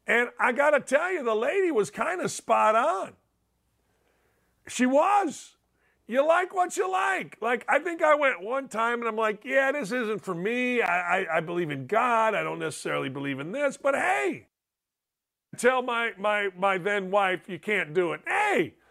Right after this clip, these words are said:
you do what you do. You like what you like. You make your move and away you go. It's no big deal. Number two. I think that was the third. Number two, ladies and gentlemen, if you use facial recognition for anything,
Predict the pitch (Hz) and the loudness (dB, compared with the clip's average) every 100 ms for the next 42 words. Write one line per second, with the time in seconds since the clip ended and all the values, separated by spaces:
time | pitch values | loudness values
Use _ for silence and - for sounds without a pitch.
0 | _ - 320 392 392 392 381 339 339 370 | _ -4 0 2 4 2 2 -4 -4 -2
1 | 381 359 320 330 349 359 349 - 349 311 | 0 0 2 2 2 0 -6 -4 0 2
2 | 320 320 285 262 302 320 349 320 247 311 | 2 -2 -4 -2 -2 -2 -4 2 2 2
3 | 349 339 339 359 370 403 392 392 381 381 | -2 0 2 4 4 4 4 4 4 -2
4 | 392 359 320 285 202 233 294 311 311 320 | -2 -2 -2 -6 -2 2 4 4 2 0
5 | - 311 339 330 220 - _ _ _ _ | -4 0 0 0 -4 -8 _ _ _ _
6 | _ _ _ _ _ 202 214 180 165 143 | _ _ _ _ _ -6 0 2 2 -2
7 | 139 - 135 175 285 _ _ _ _ 160 | -10 -8 -6 -4 -4 _ _ _ _ 2
8 | 240 320 339 - 269 330 294 208 175 156 | 2 2 -2 0 2 2 2 2 2 -2
9 | 139 127 131 135 135 139 _ _ - - | -10 -6 -4 -4 -8 -14 _ _ -20 -20
10 | - - - - _ _ - 208 233 247 | -20 -20 -20 -20 _ _ 0 0 2 2
11 | 262 254 - 277 330 - 349 311 247 240 | 4 2 4 4 4 -4 -6 -2 0 0
12 | 254 208 202 202 214 147 185 147 180 170 | -4 0 0 0 -4 -6 -6 -2 -2 -2
13 | 123 107 98 117 | -6 -14 -18 -20